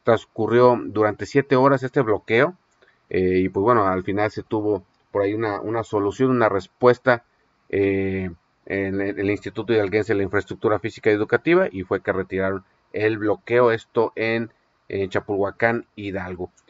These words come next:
Y para cerrar las noticias de hoy nos vamos hasta Ciudad Valles. En Ciudad Valles, eh, les queremos compartir,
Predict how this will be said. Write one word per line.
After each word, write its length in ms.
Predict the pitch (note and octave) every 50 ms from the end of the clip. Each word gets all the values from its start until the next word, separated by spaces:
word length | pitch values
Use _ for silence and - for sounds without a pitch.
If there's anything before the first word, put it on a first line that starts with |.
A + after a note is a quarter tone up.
| _ -
Y 200 | C3 D#3+ F3+ F3+
para 280 | C#3+ - D3+ D3 C3+
cerrar 340 | - C#3+ C3 D3 D#3 D#3+ D#3
las 240 | D3 C#3 C3 B2 A2+
noticias 480 | B2 A#2+ - C#3 C#3 B2+ C3+ C3+ A#2+
de 60 | A2+ B2+
hoy 80 | C3+ C3
nos 120 | B2 G#2+
vamos 400 | G#2+ A#2+ A#2+ A#2+ A#2+ A2+ - -
hasta 480 | G#2+ G#2 - - _ A#2+ A#2 A#2+ A#2 - _ _ _ _ _ _ _
Ciudad 480 | - - - A#2 A2+ A2 A2+ A#2 A#2 G2+
Valles. 480 | G2 A2+ B2 B2+ B2+ A2+ A2+ A2 G#2 -
En 120 | G#2+ G#2
Ciudad 280 | F#2+ - G#2+ A2+ A2+ A2 G2
Valles, 420 | A#2 A#2 A#2+ A#2+ A#2+ A2+ - - _ _ _ _ _ _
eh, 600 | - G2 F#2+ F#2+ F#2+ F#2+ F#2+ F#2+ F#2+ G2 F#2+ F#2+ F2+ - _ _
les 220 | F#2 G2+ F#2+ F#2
queremos 360 | - A2 G#2+ A2 A#2 A#2 A2 -
compartir, 600 | - G#2+ G2 - G#2 F#2+ F#2+ - A2 A#2 A2+ -